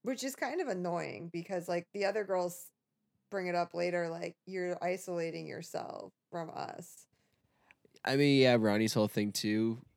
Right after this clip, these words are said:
Speaker 2: coming in. I think they even go back and show, like, his casting video
Speaker 1: Mm-hmm.
Speaker 2: as being like, "D-, you don't fall in love in the Jersey Shore. You never fall in love." And it's
Speaker 1: Mm-hmm.
Speaker 2: like,
Speaker 1: Yeah,
Speaker 2: immediate.
Speaker 1: and then he,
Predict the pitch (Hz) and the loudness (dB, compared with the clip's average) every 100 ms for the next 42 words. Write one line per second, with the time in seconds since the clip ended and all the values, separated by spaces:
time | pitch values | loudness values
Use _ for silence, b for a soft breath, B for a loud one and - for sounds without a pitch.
0 | - - 127 120 113 113 123 123 90 95 | -20 -6 -2 0 2 0 -2 -4 -4 -2
1 | - 101 80 104 104 - 120 101 98 95 | -4 -6 -4 -2 -2 -4 -2 0 0 -2
2 | 87 90 - 104 - 92 87 - 98 - | -2 -6 -4 -6 -4 -4 -4 -4 -6 -4
3 | 71 - - 110 120 123 151 _ _ _ | -2 -2 -2 -2 -2 -6 -16 _ _ _
4 | _ - 127 127 135 135 139 - 110 101 | _ -8 -2 0 2 4 2 0 -2 2
5 | 107 98 95 B B B - _ 120 139 | 4 4 0 B B B -20 _ 6 6
6 | 135 127 127 127 123 - 135 135 131 123 | 8 12 12 12 12 8 10 10 8 8
7 | 127 117 123 113 107 101 - 104 87 - | 6 4 8 6 6 2 2 0 0 -8
8 | _ _ _ - 107 110 110 - 117 117 | _ _ _ 0 4 4 2 4 6 6
9 | 117 117 85 - _ - 131 247 226 104 | 4 2 0 -10 _ -6 -2 -2 -2 -2
10 | 139 - _ _ _ _ _ _ _ _ | -2 -6 _ _ _ _ _ _ _ _
11 | _ _ _ _ _ _ _ _ _ _ | _ _ _ _ _ _ _ _ _ _
12 | _ _ _ - _ - 147 131 120 110 | _ _ _ -20 _ -2 4 8 8 6
13 | 170 180 180 202 196 | 0 -4 -4 -4 -8